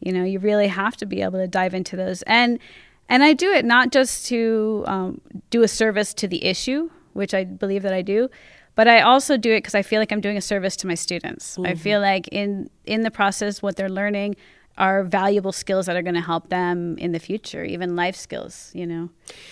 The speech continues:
Speaker 2: A-, and I don't wanna get us too off track. I wanna continue speaking about this final project, but one thing I do wanna say is this. I can imagine some people listening to this might be thinking, "Okay, I, I teach a course already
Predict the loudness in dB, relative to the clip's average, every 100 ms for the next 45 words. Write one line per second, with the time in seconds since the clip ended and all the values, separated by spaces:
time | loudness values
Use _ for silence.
0 | -20 _ -20 -12 -10 -2 -2 -2 -2 0
1 | 4 2 2 -2 -4 -4 -4 -4 -4 -4
2 | -2 -2 -2 -6 -8 -2 -2 -2 -6 -14
3 | -8 -6 -4 -4 -6 -8 -6 -4 -4 -4
4 | -4 -4 -6 -8 -10 -6 -4 -2 -2 -2
5 | -2 -2 -2 -2 -4 -4 -4 -6 -12 -14
6 | -16 -20 _ -20 -20 -8 -4 -2 0 0
7 | 0 -2 -4 -6 -8 -8 -10 -6 -6 -4
8 | -6 -14 -10 -4 -2 -2 -2 -2 -6 -8
9 | -8 -8 -6 -6 -8 -6 -6 -4 -4 -4
10 | -6 -10 _ _ _ _ _ -8 -6 -4
11 | -6 -8 _ _ _ _ _ _ _ _
12 | -4 -4 _ -6 -4 -2 -4 -6 -4 0
13 | 0 0 -2 0 -2 -4 -10